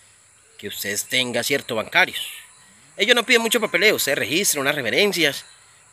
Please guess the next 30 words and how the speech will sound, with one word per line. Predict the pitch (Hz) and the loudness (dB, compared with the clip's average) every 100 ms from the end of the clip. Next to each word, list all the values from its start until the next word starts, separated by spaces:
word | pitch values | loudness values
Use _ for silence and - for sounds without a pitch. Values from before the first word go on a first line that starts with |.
| - | -8
una | 110 127 | -4 0
cuenta | 147 139 139 | 0 0 -2
que | 107 | -4
usted | - 113 | -4 -2
tenga | 135 139 | -2 -2
activa, | - 139 135 131 120 - - | 0 -2 0 -2 -4 -18 -16
por | - 107 | -8 -6
lo | 104 | -4
mínimo | 110 131 123 95 - - _ _ - - | -4 -2 -2 -6 -10 -20 _ _ -20 -20
desde | 101 110 92 107 | -6 -6 -2 2
hace, | 110 131 131 127 127 120 113 - - - | 2 2 2 2 0 -4 -8 -10 -8 -6
eh, | 113 107 | -4 -2
un | 120 151 | 0 2
mes, | 139 156 - | 2 2 -4
una | 117 113 | -8 -10
cuenta | 113 123 | -6 -4
bancaria, | 98 113 120 | -2 0 0
pues, | 131 117 - - - | -2 -6 -8 -16 -20
que | - | -14
esté | 104 98 | -10 -10
ya | 95 110 | -4 -2
acreditada. | 110 123 104 98 107 - - - - - - - - _ - | -2 -4 -4 -4 -4 -12 -20 -20 -20 -20 -20 -20 -20 _ 0
Y, | 220 226 226 226 220 - - - - 117 | 2 4 4 2 0 -6 -20 -20 -18 -6
bueno, | 160 196 120 - - _ _ _ _ _ - | -4 -2 -4 -10 -20 _ _ _ _ _ -6
ellos | 117 113 131 143 - - - - - _ | -2 2 4 4 2 -4 -18 -20 -20 _
sí | - - 139 | -2 0 4
llaman | 139 143 135 | 4 4 0
a | |
sus | 110 107 | -2 -4
referencias, | 107 104 156 160 165 165 | -2 0 0 0 -4 -6